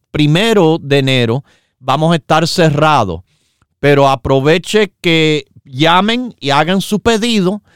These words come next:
y tendrán el quince por ciento de descuento en todos los productos que les mencioné. Todos los productos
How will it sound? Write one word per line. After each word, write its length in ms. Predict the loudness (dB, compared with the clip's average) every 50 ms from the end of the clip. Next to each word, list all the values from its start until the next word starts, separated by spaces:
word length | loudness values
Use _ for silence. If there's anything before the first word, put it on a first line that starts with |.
| _ _ _ _ _ _
y 160 | -4 -4 -2
tendrán 600 | 0 0 0 0 0 0 0 0 2 2 0 0
el 160 | 0 0 -2 -4
quince 480 | _ -4 -2 -2 0 -2 -2 -2 -4 -2
por 220 | -2 -4 -4 -4
ciento 480 | -6 -6 -4 -2 -2 -2 -2 -4 -6 -6
de 140 | -6 -4 -4
descuento 680 | -4 -6 -6 _ -4 -4 -2 -2 -2 -4 -4 -4 -4 -4
en 140 | -4 -6 _ _ _ _
todos 340 | 0 0 0 2 0 -2 -2
los 160 | -2 -4 -4
productos 1000 | _ -8 -8 -6 -6 -4 -4 -4 -6 -8 _ _ -6 -6 -6 -6 -10 -14 -16 -20 -20 _ _ _ _ _ _ _ _ _ _ _ _ _ -4
que 360 | 0 0 2 2 2 0 -2
les 200 | -2 -2 -2 -2
mencioné. 640 | 0 0 0 0 -2 -4 -4 -4 -4 -2 -2 -4 -4
Todos 340 | -4 0 2 2 4 4 2
los 140 | 2 0 -2
productos 720 | -4 -6 -6 -6 -6 -8 -10 _ _ -18 -18 -18 -18 -20